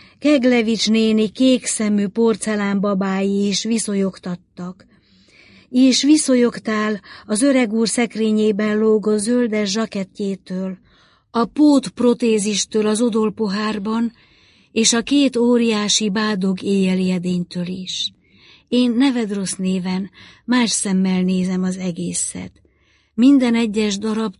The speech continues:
túlnőtt önmagán. Ez nekem mind-mind jelképlet, asszociáció.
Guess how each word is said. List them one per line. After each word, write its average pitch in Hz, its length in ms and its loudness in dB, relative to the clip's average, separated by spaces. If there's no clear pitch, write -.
túlnőtt 196 680 2
önmagán. 175 880 -2
Ez 220 160 -2
nekem 226 400 -2
mind-mind 220 840 2
jelképlet, 202 1040 -2
asszociáció. 180 1300 -6